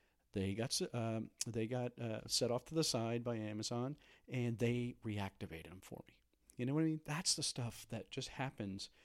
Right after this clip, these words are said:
when you have a strong team, and I can't recommend Karen enough. If you use, uh, my code Momentum, Karen pays me. I don't wanna hide that. Of course, we all know that. But you're gonna save fifty dollars, and it's a great opportunity to really,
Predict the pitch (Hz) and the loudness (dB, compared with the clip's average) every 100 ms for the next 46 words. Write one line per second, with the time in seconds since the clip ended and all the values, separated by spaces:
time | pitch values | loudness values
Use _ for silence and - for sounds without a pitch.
0 | - - 110 110 110 - 117 113 113 139 | -12 -4 0 0 0 -2 -2 -2 -2 -2
1 | 135 139 - - _ - 127 131 - 120 | -2 -4 -12 -20 _ -4 -2 -2 -2 -2
2 | 117 117 107 - 117 110 104 104 101 - | 0 0 0 -2 -2 0 -2 -4 -8 -16
3 | - - - 135 123 147 160 151 - _ | -20 -8 -4 0 2 4 4 0 -6 _
4 | - 113 107 107 - 113 110 - - 131 | -6 -4 -2 -6 -2 0 0 -2 2 4
5 | 131 117 117 127 180 214 - - - - | 4 2 0 0 0 -2 -4 -20 -20 -20
6 | - _ - - 107 120 151 127 104 110 | -20 _ -20 -4 0 2 2 0 0 -2
7 | 113 104 120 123 123 101 95 - - - | -4 0 2 2 0 0 -2 -4 -12 -4
8 | 127 123 131 117 117 123 123 104 107 - | -2 0 0 2 2 2 2 0 -6 -12
9 | - - - 135 131 139 127 - 110 - | -20 -16 -6 0 2 2 2 2 2 0
10 | 107 - 98 90 87 78 - 110 104 92 | -2 -2 -4 -4 -6 -8 -6 -4 -4 -4
11 | - - - - - 113 123 120 - 117 | -12 -20 -14 -4 -2 2 4 4 0 -6
12 | - 120 123 113 110 110 - 104 123 151 | -4 -4 -2 0 0 -2 -2 -4 2 4
13 | 135 123 | 4 2